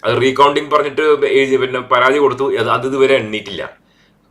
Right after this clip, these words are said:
ഫുൾ തട്ടിപ്പാണ്. ഇനി, ഇനി എന്ത് തെളിവാണ് നിങ്ങൾക്ക് വേണ്ടത്? ഇനി എന്താണ് വോട്ടിംഗ് മെഷീൻ തുറന്നിട്ട് അതിൽ ഇങ്ങനെ പിന്നെ എന്തെങ്കിലും കാണിച്ച്, ഇങ്ങനെ കാണിച്ചു തരണോ? എന്ത് തെളിവാണ് നിങ്ങൾക്ക് വേണ്ടത്? ഇവരുടെ പെരുമാറ്റം തന്നെ പോരെ? ഈ മോദി കമ്മീഷൻ എന്താ ചെയ്തിരുന്നത്? ഓരോ ദിവസം ഞാൻ, ഓരോ ദിവസം റിപ്പോർട്ട് ഞാൻ നിങ്ങൾക്ക് കാണിച്ചു തന്നതല്ലേ?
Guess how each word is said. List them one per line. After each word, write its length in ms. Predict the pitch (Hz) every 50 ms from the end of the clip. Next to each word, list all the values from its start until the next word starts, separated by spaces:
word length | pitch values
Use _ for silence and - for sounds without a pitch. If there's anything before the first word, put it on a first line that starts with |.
| _ -
ഫുൾ 400 | - 110 113 123 143 160 175 196
തട്ടിപ്പാണ്. 400 | 190 190 180 180 196 190 180 143
ഇനി, 140 | 135 143 156
ഇനി 280 | 156 156 156 160 180
എന്ത് 340 | 196 196 180 175 175 202 202 -
തെളിവാണ് 320 | 156 135 147 156 165 170
നിങ്ങൾക്ക് 220 | 170 160 156 156 170
വേണ്ടത്? 380 | 160 135 120 113 113 120 123
ഇനി 280 | 120 113 104 - 127 147
എന്താണ് 240 | 151 151 156 160 156
വോട്ടിംഗ് 460 | 151 135 131 131 131 131 139 147 147
മെഷീൻ 240 | 143 143 156 151 - 151
തുറന്നിട്ട് 320 | 139 131 131 131 127 135
അതിൽ 200 | 135 131 131 135
ഇങ്ങനെ 460 | 135 135 139 139 135 135 - - - - _ _ _ _ -
പിന്നെ 200 | 120 117 123 123
എന്തെങ്കിലും 360 | 120 123 131 131 131 131 127
കാണിച്ച്, 380 | 135 117 117 127 135 135 139 139
ഇങ്ങനെ 380 | 143 139 139 143 143 143 143
കാണിച്ചു 280 | 127 127 123 123 127 139
തരണോ? 360 | 131 123 - - 82 71 67 - - _ _ _ _ _ _ _ _ _ _ _ _ -
എന്ത് 240 | 110 117 117 143 165 165 170
തെളിവാണ് 260 | 170 165 180 180 175
നിങ്ങൾക്ക് 220 | 170 160 165 160 165
വേണ്ടത്? 200 | 156 156 156 156
ഇവരുടെ 320 | 143 123 139 156 180 180
പെരുമാറ്റം 540 | 143 131 127 135 135 147 151 156 170 165 175
തന്നെ 160 | 185 196 202
പോരെ? 460 | 165 180 170 139 - 87 78 - - _ _ _ _ _ _ _ _ _ -
ഈ 320 | 101 120 147 160 175 180 180 175 160 160 151 151 135
മോദി 340 | 139 135 131 139 139 143 160
കമ്മീഷൻ 380 | 147 160 156 156 156 151 151 165
എന്താ 300 | 139 131 127 131 139 135
ചെയ്തിരുന്നത്? 560 | 135 135 123 113 110 113 110 110 113 107 113
ഓരോ 420 | 107 110 117 131 135 139 151 147
ദിവസം 360 | 147 139 135 123 117 131 131 120
ഞാൻ, 140 | 113 110
ഓരോ 260 | 117 117 123 127 135 131
ദിവസം 280 | 120 120 113 120 117
റിപ്പോർട്ട് 380 | 107 104 98 - 110 107 101 107
ഞാൻ 100 | 113 110
നിങ്ങൾക്ക് 260 | 110 110 107 98 104
കാണിച്ചു 320 | 104 98 104 95 90 -
തന്നതല്ലേ? 480 | 110 101 92 95 95 92 87 78 67